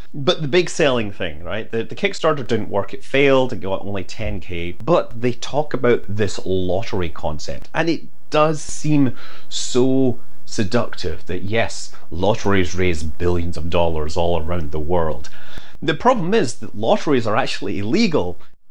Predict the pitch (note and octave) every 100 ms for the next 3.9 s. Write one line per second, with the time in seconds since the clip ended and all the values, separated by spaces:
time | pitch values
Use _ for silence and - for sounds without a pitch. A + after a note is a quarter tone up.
0 | - - - F3+ D3 F3+ E3 F#3+ B3 A3+
1 | - F3 - D3+ - - C#3+ A#2+ G#2+ A2+
2 | G#2+ A2 F2+ E2+ A2 F#2 C#2+ - - G#2+
3 | G#2+ A2 G#2+ A2 G2 G#2 A#2 C3 C3+